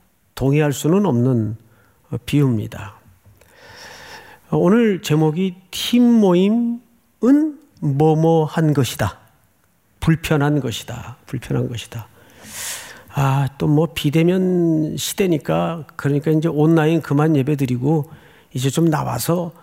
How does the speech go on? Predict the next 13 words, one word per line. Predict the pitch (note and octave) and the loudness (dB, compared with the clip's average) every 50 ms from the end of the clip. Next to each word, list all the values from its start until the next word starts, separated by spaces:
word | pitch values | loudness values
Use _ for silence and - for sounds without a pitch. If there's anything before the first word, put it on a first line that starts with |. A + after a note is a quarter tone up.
| - - - - G#2+ - | -20 -20 -20 -18 -18 -10
뭐 | - C3+ C#3+ | -6 -4 -4
모이자, | D#3+ D#3+ A#2+ B2 C3 B2+ B2 B2 D#3+ F3+ D#3+ - - - - - - - _ - - - - - | -2 -2 -2 0 0 0 0 2 2 2 0 -2 -6 -12 -20 -20 -20 -20 _ -20 -20 -20 -20 -14
뭐 | - C3+ C#3 D3 E3 E3+ - - _ _ | -10 -8 -6 -6 -6 -8 -10 -16 _ _
그런 | - - C3+ C#3+ E3+ F3+ | -6 -2 0 2 2 2
메시지 | D#3 C3+ - - B2+ B2 D#3 | 0 0 0 -2 -2 0 0
아니겠는가로 | C#3+ C3 C3 B2+ C3+ B2+ B2+ B2+ B2 B2 C#3 D#3 E3 D#3+ C3 G2+ G#2+ - - - - _ _ - _ _ _ _ _ _ _ _ _ - C#3 C#3+ F3 G#3+ A#3+ A#3+ A#3 - - - - - _ _ _ _ C3+ | 0 0 -2 -2 -4 -4 -2 -2 -2 0 2 2 2 2 0 -2 -4 -8 -16 -20 -20 _ _ -20 _ _ _ _ _ _ _ _ _ -6 0 2 4 4 4 4 2 -2 -10 -20 -20 -20 _ _ _ _ -10
이제 | A2+ A2+ A#2+ A#2 B2 | -8 -6 -4 -2 0
여러분들이 | B2+ B2+ D3+ C#3 C3 B2 A#2 B2+ C3 C#3 - | 2 2 2 2 2 0 0 0 -2 -2 -2
추측을 | - - - - - - D#3 E3+ D#3+ C#3 B2+ A#2 A#2 B2 - _ _ _ _ _ | -4 -6 -6 -6 -6 -4 0 2 2 2 2 0 -2 -6 -10 _ _ _ _ _
할 | - - C3 | -8 -6 -6
수가 | A#2+ - C#3 C#3+ D3 | -4 -2 0 0 2
있는데, | C#3+ B2 A#2 A#2 A2+ A#2 F3 G3 F#3 A#2+ G2+ - - - - - - - - - - - - _ | 2 2 0 0 0 0 2 2 2 2 -2 -4 -12 -20 -20 -20 -18 -16 -16 -16 -16 -18 -16 _
오늘 | - C3 C3 C#3+ C#3+ C3+ B2+ B2 C#3+ G3+ | -4 0 2 2 2 2 0 -2 -4 -8